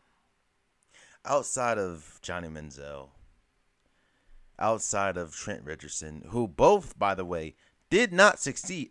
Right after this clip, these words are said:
in fact, failed horribly in the N F L, they were pretty much the faces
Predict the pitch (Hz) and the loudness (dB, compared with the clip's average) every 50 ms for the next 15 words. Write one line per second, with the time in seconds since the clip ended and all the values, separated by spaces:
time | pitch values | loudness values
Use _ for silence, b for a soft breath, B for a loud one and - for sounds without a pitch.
0 | _ - 110 107 - 127 123 - b b b b b b b b _ - 180 220 | _ -12 -12 -8 -4 -4 -4 -4 b b b b b b b b _ 8 10 10
1 | 233 226 190 135 - - - - 196 262 277 240 185 131 113 107 104 98 95 92 | 10 10 8 4 2 4 10 12 12 12 12 12 12 10 6 -2 -2 -2 -4 -8
2 | - _ _ _ - 131 135 135 - 135 202 208 127 - - 87 76 69 67 69 | -16 _ _ _ -2 0 0 4 6 6 6 6 6 4 0 -2 -2 -2 -4 -8
3 | - _ _ _ _ _ _ _ _ _ _ _ _ _ _ _ _ _ _ _ | -14 _ _ _ _ _ _ _ _ _ _ _ _ _ _ _ _ _ _ _
4 | _ _ _ _ b b b b b b b b - - 139 165 165 139 - 143 | _ _ _ _ b b b b b b b b -6 -2 0 0 0 0 -2 -2
5 | 147 139 131 127 120 117 113 - - - - 98 104 101 98 92 87 82 82 82 | -2 0 0 2 2 2 2 0 -2 -10 -6 -2 0 2 2 2 0 -2 -4 -10
6 | - - _ _ _ _ _ _ _ _ _ _ _ _ _ _ _ _ _ _ | -16 -20 _ _ _ _ _ _ _ _ _ _ _ _ _ _ _ _ _ _
7 | _ _ _ _ _ _ _ _ _ _ _ _ _ _ _ _ _ _ _ _ | _ _ _ _ _ _ _ _ _ _ _ _ _ _ _ _ _ _ _ _
8 | _ _ _ _ _ _ _ _ _ - - - - 143 147 156 147 135 - - | _ _ _ _ _ _ _ _ _ -20 -18 -8 -4 -2 -2 -2 -4 -4 -4 -4
9 | 120 110 98 92 92 95 98 - - - - | -2 -4 -4 -4 -6 -6 -8 -8 -10 -12 -14